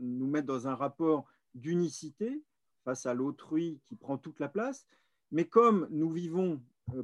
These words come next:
politiquement, euh, dans un groupe, comme il y a la justice qui fait que je dois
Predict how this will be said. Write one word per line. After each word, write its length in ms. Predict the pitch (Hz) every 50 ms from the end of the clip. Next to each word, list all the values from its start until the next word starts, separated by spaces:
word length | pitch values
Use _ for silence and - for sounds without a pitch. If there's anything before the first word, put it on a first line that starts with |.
| - _
politiquement, 880 | 165 170 165 170 143 - 165 151 - 170 175 175 170 165 151 135 127 - - 98 131
euh, 280 | 131 123 120 120 117
dans 260 | 113 123 127 117 113
un 80 | 123 123
groupe, 340 | 117 139 170 240 294 302 - _ 156 123 - -
comme 260 | _ - 175 180 175 170
il 100 | 156 143
y 80 | 147 156
a 40 |
la 120 | 147 139 135
justice 640 | 127 139 165 156 - - - 294 311 302 - -
qui 120 | - - 131
fait 200 | - - 165 160
que 180 | - 147 139
je 140 | 123 123 139
dois 440 | 131 127 143 151 156 160 156 147